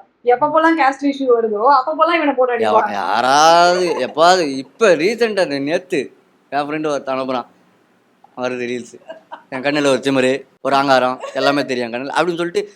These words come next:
Speaker 2: எனக்கே அனுப்பிச்சு விடுவான். வெறுப்பேத்தணும்னே வேணும்னே அனுப்பிச்சு விடுவாங்க அதெல்லாம். அட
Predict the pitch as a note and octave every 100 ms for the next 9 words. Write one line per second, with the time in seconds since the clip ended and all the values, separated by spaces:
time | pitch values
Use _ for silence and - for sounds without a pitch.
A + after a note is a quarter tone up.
0 | _ - _ C#3+ F#3+ G3+ F#3 E3 D3+ C3
1 | E3+ F#3+ F#3+ F#3 F#3 G3 G#3 E3 E3+ F3
2 | F3 D#3 C#3 A#2+ G#2+ G2+ _ - A#2 A#2+
3 | - _ _ _ _ _ _ _ _ -
4 | - - - B2 B2+